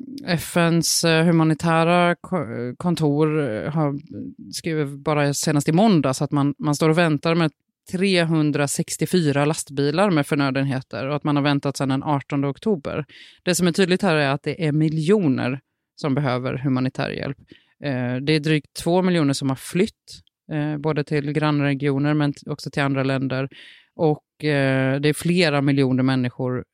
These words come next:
eh, som, som har det som man kallar för matosäkerhet. De vet inte om de kommer få mat för dagen helt enkelt. Och minst en halv miljon,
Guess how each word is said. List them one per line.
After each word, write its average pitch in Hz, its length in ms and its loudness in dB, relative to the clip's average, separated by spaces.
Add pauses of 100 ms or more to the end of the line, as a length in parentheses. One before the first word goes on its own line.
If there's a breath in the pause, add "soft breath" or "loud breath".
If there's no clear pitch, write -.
eh, - 100 -12
som, 139 380 0
som 147 220 -4
har 135 180 0
det 131 140 -2
som 139 120 0
man 131 100 0
kallar 139 160 -2
för 139 120 -2
matosäkerhet. 147 1040 0
De 175 160 -4
vet 139 200 -4
inte 139 180 -4
om 135 140 -4
de 135 100 -4
kommer 131 200 -2
få 135 140 -6
mat 147 280 -2
för 143 80 -6
dagen 135 300 -2
helt 143 200 -2
enkelt. 135 380 -8
Och 151 180 -2 (480 loud breath)
minst 175 400 2
en 156 100 2
halv 139 220 2
miljon, 135 440 0